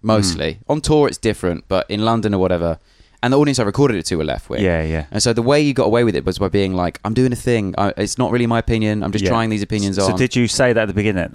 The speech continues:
Speaker 1: Yeah, yeah. So I had to really set up.
Speaker 2: Before
Speaker 1: Right,
Speaker 2: the
Speaker 1: let's get into
Speaker 2: recording
Speaker 1: the
Speaker 2: or
Speaker 1: It's in the,
Speaker 2: during,
Speaker 1: even
Speaker 2: in
Speaker 1: it's
Speaker 2: the
Speaker 1: in the
Speaker 2: edit?
Speaker 1: edit. Yeah, yeah, yeah. It's
Speaker 2: So the
Speaker 1: like
Speaker 2: people at home get it?
Speaker 1: Yeah, we're just doing a little thing. It's just an experiment.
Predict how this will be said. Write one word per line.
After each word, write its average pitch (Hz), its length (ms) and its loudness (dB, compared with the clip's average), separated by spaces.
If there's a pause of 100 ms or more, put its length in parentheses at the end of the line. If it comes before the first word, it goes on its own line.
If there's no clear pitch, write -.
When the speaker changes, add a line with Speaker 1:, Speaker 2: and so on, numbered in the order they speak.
(140)
Speaker 1:
Yeah, 110 220 4
yeah. 95 240 0
So 104 100 -4
I 104 40 0
had 95 80 -2
to 101 80 -2
really 101 200 2
set 92 220 0
up. - 240 -2 (480)
Speaker 2:
Before 160 260 2
Speaker 1:
Right, - 80 4
Speaker 2:
the 131 60 4
Speaker 1:
let's - 180 0
get 160 60 4
into 131 320 4
Speaker 2:
recording 87 260 0
Speaker 1:
the - 60 -10 (120)
Speaker 2:
or 95 380 4
Speaker 1:
It's 131 140 2
in 110 120 4
the, 101 60 2
Speaker 2:
during, - 200 2
Speaker 1:
even 117 260 2
Speaker 2:
in 107 60 0
Speaker 1:
it's 101 80 0
Speaker 2:
the 98 80 2
Speaker 1:
in 92 40 0
the 104 120 2
Speaker 2:
edit? 104 140 2 (120)
Speaker 1:
edit. - 20 -10
Yeah, 92 140 2
yeah, 92 80 2
yeah. 92 260 2
It's 87 100 -2
Speaker 2:
So 107 60 0
the 87 60 2
Speaker 1:
like 82 100 2
Speaker 2:
people 101 160 0
at 92 60 -4
home 90 220 -2
get 80 180 -4
it? 78 100 -2
Speaker 1:
Yeah, 98 160 2
we're 90 120 -2
just 98 180 -12
doing 104 200 2
a 101 40 0
little 90 240 0
thing. 90 220 -4
It's - 100 -10
just 101 100 -8
an 101 80 -4
experiment. 95 680 0